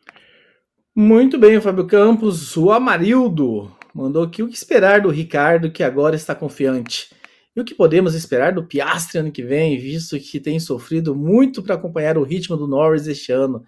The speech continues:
Felicidades ao C V, obrigado sempre." Pra gente falar um pouco mais do Ricardo,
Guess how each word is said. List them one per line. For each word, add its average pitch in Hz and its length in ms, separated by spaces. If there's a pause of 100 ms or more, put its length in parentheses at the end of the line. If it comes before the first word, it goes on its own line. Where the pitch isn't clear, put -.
(420)
Felicidades 156 560
ao 139 60
C 131 160
V, 147 220
obrigado 147 400
sempre." 143 420
Pra 196 100
gente 233 220
falar 214 180
um 170 60
pouco 180 180
mais 151 260
do 165 200
Ricardo, 175 640